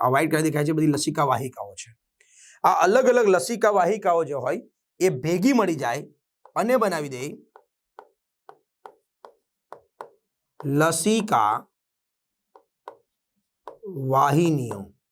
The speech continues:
અને આવી લસિકા વાહિનીઓ જે હોય, એ ભેગી મળી અને બનાવી કાઢે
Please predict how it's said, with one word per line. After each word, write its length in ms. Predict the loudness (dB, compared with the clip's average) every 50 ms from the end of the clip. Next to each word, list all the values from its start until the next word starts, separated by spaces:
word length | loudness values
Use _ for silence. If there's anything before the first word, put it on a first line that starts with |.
| _ _ _ _ _ _ _ _ _ _ _
અને 120 | 0 0 2 2
આવી 200 | 2 2 4 4 4
લસિકા 340 | 2 2 0 0 2 2 2 4 2
વાહિનીઓ 440 | 2 2 2 2 2 2 2 2 2 0
જે 80 | -2 0 0
હોય, 180 | 0 0 0 -4 -10 _ _ _ _ _ _
એ 100 | 0 0 0 2
ભેગી 320 | -2 -2 0 0 0 0 2 2
મળી 300 | 2 2 2 2 -2 -6 -12 -18 _ _ _ _ -12 -6
અને 100 | -4 -4 0 0
બનાવી 360 | 0 0 0 -2 -4 -6 -8 -6
કાઢે 320 | -4 -4 -4 -4 -4 -4